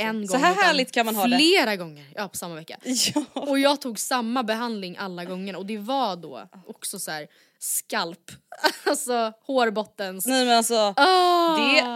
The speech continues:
Speaker 2: är det typ trevligaste jag upplevt i hela
Speaker 1: Ja.
Speaker 2: mitt liv, to be honest.
Speaker 1: Femtio minuter bara så, ah, nej. Alltså, så vi båda ska i varje fall göra det. Och sen så åker vi till Göteborg en
Speaker 2: Mm.
Speaker 1: natt.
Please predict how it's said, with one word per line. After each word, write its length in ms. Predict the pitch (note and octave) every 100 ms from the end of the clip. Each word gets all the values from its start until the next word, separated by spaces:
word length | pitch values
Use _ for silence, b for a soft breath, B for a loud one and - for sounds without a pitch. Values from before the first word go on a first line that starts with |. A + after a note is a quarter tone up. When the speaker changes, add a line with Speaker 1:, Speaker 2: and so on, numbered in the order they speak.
| A3 A3+
Speaker 2:
är 80 | A3
det 100 | G#3+
typ 240 | A3+ G3+
trevligaste 600 | - G#3+ F#3+ F#3+ F#3 F#3
jag 120 | F3+
upplevt 360 | F#3 F3+ F3 E3+
i 100 | F3
hela 120 | F3
Speaker 1:
Ja. 140 | E4 G4+
Speaker 2:
mitt 360 | G#4+ E4+ A#3
liv, 160 | - -
to 60 | F#3
be 120 | E3+
honest. 260 | E3 - -
Speaker 1:
Femtio 840 | D#4 C#4+ A#3+ A#3 _ _ - C4+
minuter 540 | B3 C4 C4 C4 - A3+
bara 260 | A3+ G#3
så, 120 | F#3+ G3+ -
ah, 180 | A3+ F#3
nej. 300 | F3+ D3+ -
Alltså, 180 | G3 G#3 G3+ b b b b
så 120 | -
vi 100 | A#3+
båda 260 | A#3 A#3+ A3+
ska 140 | -
i 20 | G#3
varje 140 | G3+
fall 140 | G3+
göra 220 | G3 F#3 F3+
det. 420 | F#3 B3+ C4 C4 -
Och 100 | B3
sen 680 | - - C4 B3 B3 B3 A3+
så 200 | - G3+
åker 300 | G#3+ - G3+
vi 180 | G3 G3 b b b -
till 380 | A3+ G#3 F#3+ -
Göteborg 720 | F#3+ G3 F#3+ B3 A#3 A#3+ D4 - _ _ _ _ _ _ _ _ - -
en 120 | G#3
Speaker 2:
Mm. 160 | F#3+ E3
Speaker 1:
natt. 460 | E3+ - - -